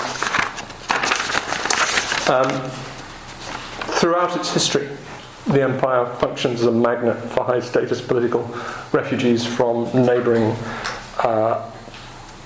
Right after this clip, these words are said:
polities. The basic reason for this is straightforward.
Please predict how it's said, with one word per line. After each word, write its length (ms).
polities. 640
The 80
basic 360
reason 280
for 120
this 220
is 80
straightforward. 760